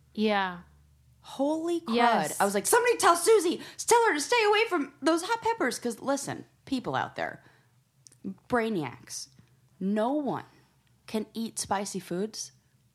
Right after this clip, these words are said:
Speaker 2: like my co-host Susie Meister.
Speaker 1: <laughs> That's
Speaker 2: You have
Speaker 1: my gift.
Speaker 2: never seen it. We went to the Orange County Fair,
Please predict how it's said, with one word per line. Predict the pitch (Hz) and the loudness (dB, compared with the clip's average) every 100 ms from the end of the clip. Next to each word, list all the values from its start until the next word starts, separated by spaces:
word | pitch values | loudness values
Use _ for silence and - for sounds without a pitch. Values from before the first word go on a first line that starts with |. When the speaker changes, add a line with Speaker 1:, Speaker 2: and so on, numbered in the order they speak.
| _ _ _ _ - | _ _ _ _ -16
Speaker 2:
like | 165 | -10
my | 170 | -8
co-host | 190 - 160 156 - | -8 -12 -12 -12 -12
Susie | 160 143 | -12 -12
Meister. | 143 147 - - - | -10 -10 -12 -10 -2
Speaker 1:
<laughs> | - - - - - 349 - | -2 -2 -10 -6 -4 -2 2
That's | 302 | 2
Speaker 2:
You | 247 | 2
have | 285 | 4
Speaker 1:
my | 254 233 | 4 2
gift. | 226 220 220 | 0 -2 -2
Speaker 2:
never | 190 196 190 196 226 226 | -2 0 0 0 -4 -4
seen | - - 226 202 | -8 -6 -2 -2
it. | 143 | -2
We | 220 | -2
went | 254 294 - | -2 -4 -4
to | 220 196 190 196 - _ _ - | -4 -2 -2 -6 -16 _ _ -2
the | 185 175 | 0 2
Orange | 180 185 - | 0 -2 -4
County | 202 196 | -4 -2
Fair, | 151 - | -2 -4